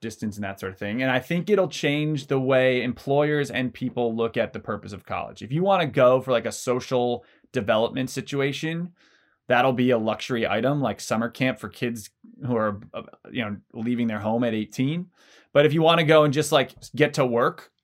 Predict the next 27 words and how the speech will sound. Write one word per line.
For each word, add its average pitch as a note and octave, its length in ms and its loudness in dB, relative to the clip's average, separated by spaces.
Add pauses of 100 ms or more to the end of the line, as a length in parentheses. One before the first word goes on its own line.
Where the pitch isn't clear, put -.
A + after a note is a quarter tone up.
(160)
um, A2+ 520 0
there B2+ 180 2
will C3+ 120 2
be B2+ 420 2
way C3 280 0
more B2+ 240 4
options A2+ 580 0
in A2 400 -2
the, G2+ 360 -6 (1000)
uh, G2 300 -2 (160)
basically A2+ 640 -4
in B2 140 -2
the A2 60 -2
marketplace, G2 760 -4
um, G2 440 -6
from, G#2 360 -4
because A2+ 260 -2
of G#2 80 -8
technology G2+ 540 -4
and F#2+ 80 -6
its F2 120 -14
improvement. F#2+ 520 -8
And C3+ 120 4
I C#3+ 100 8
would C#3 140 4
even G#3+ 300 4
argue C3 720 2